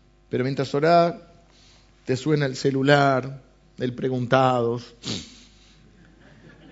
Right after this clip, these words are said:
el WhatsApp. ¿Viste? Alguno parece que le, le escribiera el presidente. Decís, es un...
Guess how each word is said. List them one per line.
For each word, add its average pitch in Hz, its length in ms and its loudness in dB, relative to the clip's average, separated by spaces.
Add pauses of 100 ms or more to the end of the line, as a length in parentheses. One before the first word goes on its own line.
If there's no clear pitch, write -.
(520)
el 127 80 -4
WhatsApp. 139 720 2 (2500)
¿Viste? 147 200 -8
Alguno 160 240 -2
parece 147 220 -6
que 131 80 -2
le, 123 140 -4
le 120 100 -8
escribiera 143 360 -4
el 117 260 -6
presidente. 120 580 -6
Decís, 117 460 -14 (360)
es - 160 -16
un... 123 140 -12